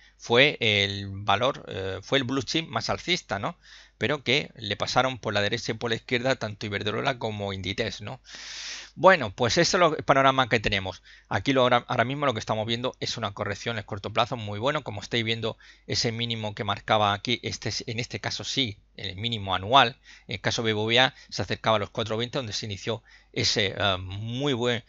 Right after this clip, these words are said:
rebote en una vuelta en V, como estamos viendo, preciosa, pero que ante la primera zona importante que tenía, esa zona de los cuatro noventa,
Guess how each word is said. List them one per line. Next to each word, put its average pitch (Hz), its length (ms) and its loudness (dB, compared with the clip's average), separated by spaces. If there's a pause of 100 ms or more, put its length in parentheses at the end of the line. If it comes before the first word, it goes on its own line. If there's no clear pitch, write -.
(140)
rebote 123 760 2
en 107 200 -2
una 120 140 4
vuelta 113 420 2
en 107 140 -2
V, 123 220 0
como 104 180 -8
estamos 110 260 -2
viendo, 107 260 -4
preciosa, 139 680 2 (300)
pero 143 240 4
que 160 320 0 (200)
ante 107 320 -2
la 98 120 4
primera 110 340 -4
zona 113 180 -8
importante 107 640 -4 (280)
que 107 120 -2
tenía, 113 400 2
esa 113 200 -6
zona 101 240 -4
de 101 60 -4
los 101 100 -12
cuatro 107 280 -4
noventa, 117 460 -4